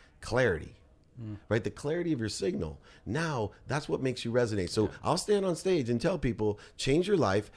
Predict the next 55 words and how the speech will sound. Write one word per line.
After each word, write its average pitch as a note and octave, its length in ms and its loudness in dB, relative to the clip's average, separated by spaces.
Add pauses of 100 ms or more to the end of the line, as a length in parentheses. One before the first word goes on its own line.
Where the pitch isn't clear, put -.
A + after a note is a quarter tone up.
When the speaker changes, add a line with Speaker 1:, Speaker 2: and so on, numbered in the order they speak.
(100)
Speaker 1:
say G#2 200 -2
thank B2+ 340 0
you F3+ 40 -6
before F3+ 320 -2
you D3+ 100 0
go C#3+ 140 6
to C3 80 4
bed, G2 380 2 (240)
and F2+ 140 -6
thank A#2 240 2
you A#2+ 80 0
when G#2+ 160 4
you G2+ 100 0
wake F#2+ 260 0
up." F2 220 -2 (300)
And G#2 240 2
thousands D#3+ 480 0
of D#3 80 -6
people F#2+ 440 -2
will G#2 220 0
wait A#2 240 2
in F3+ 140 0
line F2 420 -4 (220)
to - 100 -12
tell C#3 220 2
me B2 140 2
that G2+ 120 0
I've A2 180 -2
changed B2+ 340 -4
their C#3 120 2
life, F#2 380 0
and F#2 120 -4
they're F#2+ 120 0
now G2 200 -2
gonna F#2+ 200 -2
say F2+ 200 -4
thank F2+ 320 -4
you. C#2+ 160 -6 (380)
They B2 160 2
have D#3 200 0
heard B2+ 260 -2
that A2 160 2
a G#2 40 2
million F2+ 360 0
times. D#2 420 -8 (160)
Speaker 2:
Mm. G2 140 -10
Speaker 1:
But A2+ 240 8
I A2 160 4
have B2+ 180 2
a G2 60 -2
different C3 500 -2
strength C3 380 -2
of C3 40 0
my C#3 140 -2
signal, F#2 500 -2